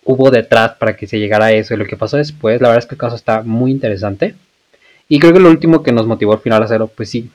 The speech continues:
fue lo que, bueno, si están escuchando este podcast de manera <laughs> reciente, eh, pasó que se cayó un, el metro en la Ciudad de México y varias personas murieron, eh, veinticinco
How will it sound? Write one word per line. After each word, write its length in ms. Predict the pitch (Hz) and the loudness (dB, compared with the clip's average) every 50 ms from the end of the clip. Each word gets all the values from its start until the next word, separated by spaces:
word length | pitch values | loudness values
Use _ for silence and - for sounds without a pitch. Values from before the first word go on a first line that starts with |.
| _ | _
fue 80 | - 120 | 0 0
lo 160 | 120 120 120 | 0 0 -2
que, 320 | - 113 110 104 98 98 - _ _ _ _ _ _ _ _ _ _ _ _ _ | -2 -2 0 0 -2 -4 -8 _ _ _ _ _ _ _ _ _ _ _ _ _
bueno, 200 | - 127 127 123 | -2 0 0 0
si 40 | 110 110 | 0 -2
están 140 | - 120 | -2 -2
escuchando 400 | 127 - - - - 127 120 120 | -2 -2 -4 -4 -2 -2 0 -2
este 240 | 117 113 - - 117 | -2 -4 -4 -6 -6
podcast 380 | 113 - 117 107 - 117 110 107 | -4 -6 -10 -6 -4 -2 -2 -2
de 80 | 104 | -2
manera 400 | 101 104 101 104 104 107 101 104 | -4 -4 -4 -2 -2 -2 -4 -4
<laughs> 40 | 107 | -6
reciente, 640 | 104 107 101 - - 104 104 104 - 185 220 - _ _ _ _ _ _ _ _ _ _ _ | -6 -6 -4 -2 -2 -2 -2 -2 -4 -4 -6 -6 _ _ _ _ _ _ _ _ _ _ _
eh, 640 | - 120 113 113 110 110 107 107 104 104 104 101 - _ _ _ _ _ _ _ _ _ _ _ _ _ _ _ _ _ _ _ _ _ _ | -2 0 2 2 2 2 2 0 0 -2 -4 -8 -12 _ _ _ _ _ _ _ _ _ _ _ _ _ _ _ _ _ _ _ _ _ _
pasó 460 | - 123 117 - - 131 123 120 123 | -2 -2 0 0 2 2 2 2 0
que 280 | - - 123 120 117 113 | -2 0 2 2 2 0
se 140 | - 120 | -2 -4
cayó 300 | 117 - 110 113 117 113 | -4 -2 -2 0 0 -2
un, 120 | 117 117 117 - _ _ _ _ _ - | -2 -4 -6 -8 _ _ _ _ _ -4
el 120 | 120 117 | -2 0
metro 400 | 120 135 139 127 135 - 120 120 | 2 2 2 2 2 0 0 0
en 120 | 120 113 110 | 0 0 -2
la 80 | 107 | -2
Ciudad 200 | 104 - 113 110 | -2 -2 -2 -2
de 60 | 113 123 | -2 -2
México 520 | 139 143 113 135 120 - - - 151 196 - - - _ _ _ _ _ _ _ _ - | -2 -2 -2 -4 -6 -6 -6 -6 -6 -6 -8 -16 -20 _ _ _ _ _ _ _ _ -6
y 320 | 117 113 110 110 110 104 104 _ _ _ _ _ _ | -2 -2 0 0 -2 -2 -4 _ _ _ _ _ _
varias 240 | - 113 113 110 107 | 0 2 2 0 -2
personas 400 | - 113 107 - 110 107 110 110 | -6 -10 -8 -6 -6 -4 -4 -4
murieron, 460 | 107 107 104 104 104 110 139 214 - _ _ _ _ _ _ _ _ _ _ _ _ 131 | -4 -4 -2 -2 -2 -2 -2 -4 -8 _ _ _ _ _ _ _ _ _ _ _ _ -4
eh, 180 | 120 110 107 | -2 -2 0
veinticinco 720 | 107 110 110 104 - - - 139 127 127 - 202 240 - | 0 -2 -2 -4 -6 -6 -4 -4 -2 0 0 -2 -2 -4